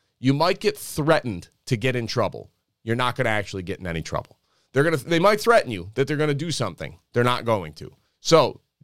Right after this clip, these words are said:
we understand this is uncomfortable and this is hard, but we're gonna do it 'cause it's what's right. We're gonna do it because this,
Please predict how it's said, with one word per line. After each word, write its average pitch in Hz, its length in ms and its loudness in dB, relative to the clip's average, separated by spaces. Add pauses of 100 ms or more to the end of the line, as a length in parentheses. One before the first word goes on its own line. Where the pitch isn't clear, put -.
(440)
we 156 140 4
understand 165 480 0
this 143 100 -4
is 135 100 -2
uncomfortable 135 680 0
and 101 80 -8
this 117 140 -6
is 117 100 -8
hard, 98 420 -2 (720)
but 120 100 0
we're 139 60 -2
gonna 151 120 2
do 185 160 0
it 160 80 2
'cause 151 120 -2
it's 131 140 -4
what's 127 180 0
right. 101 300 -2 (760)
We're 139 100 2
gonna 147 120 0
do 190 160 -2
it 185 80 2
because 147 520 -2
this, 143 440 -4